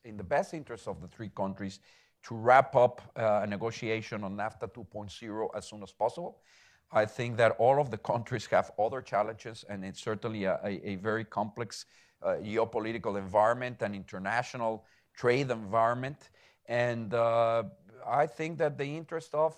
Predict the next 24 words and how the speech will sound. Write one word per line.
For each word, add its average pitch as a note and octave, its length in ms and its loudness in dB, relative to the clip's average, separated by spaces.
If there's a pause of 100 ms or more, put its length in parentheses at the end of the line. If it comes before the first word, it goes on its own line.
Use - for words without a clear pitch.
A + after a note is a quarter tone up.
(120)
Mexico, D#3+ 560 -10
the D3+ 100 -8
United C#3+ 280 -6
States, C#3+ 320 -8
and C#3 120 -6
Canada F3 400 2
will A#2+ 360 0
be C3 240 -8
served B2+ 460 -4 (400)
if A#2 200 -10
we B2 160 -6
can B2+ 220 -10
get A#2 260 2
to A#2 200 -8
a A2+ 40 -4
nafta A2+ 420 -2
two A#2+ 140 -8
point A2+ 300 -6
zero, C#3+ 520 -2 (380)
that A2 220 4
it's A2+ 320 -2
on G#2 160 -2
balance, B2 560 6
um, A2 480 -2